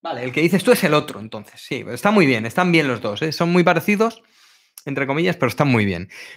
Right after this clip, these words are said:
Incluso de fitness, ¿eh? Yo tengo de anatomía de, de fitness y, y todo. Si todo, todos los libros se les saca, eh, se les saca tema, se les saca, se les saca algo. Chicos, un beso,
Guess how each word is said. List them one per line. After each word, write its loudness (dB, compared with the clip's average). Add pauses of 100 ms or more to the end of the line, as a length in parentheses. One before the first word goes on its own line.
Incluso 4
de -2
fitness, 2
¿eh? 2
Yo 2
tengo 4
de 6
anatomía 4
de, 4
de -2
fitness 0
y, -6 (340)
y -2
todo. 4
Si -2
todo, 6
todos 4
los 4
libros 0
se -6
les -6
saca, -2 (100)
eh, -20
se -12
les -10
saca -2
tema, -16
se -10
les -6
saca, -4 (160)
se -4
les -4
saca -2
algo. -14 (640)
Chicos, 4 (1120)
un 8
beso, 4